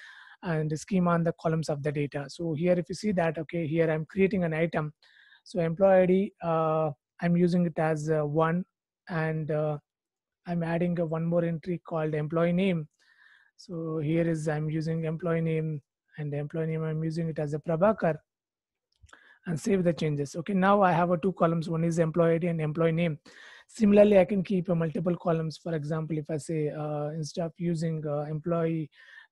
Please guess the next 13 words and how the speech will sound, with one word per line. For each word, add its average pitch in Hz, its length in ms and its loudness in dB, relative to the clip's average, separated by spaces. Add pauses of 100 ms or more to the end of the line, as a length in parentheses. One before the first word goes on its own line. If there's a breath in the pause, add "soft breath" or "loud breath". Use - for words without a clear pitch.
uh, 156 500 0 (440)
uh, 151 280 -6 (180)
underscore 185 340 0
name, 170 240 2
I 160 80 0
can 160 160 -6
use 160 180 -4
employee 156 340 -4
name. 156 360 -4
So - 180 -18
I 143 60 -10
can 147 180 -12
say 147 220 -12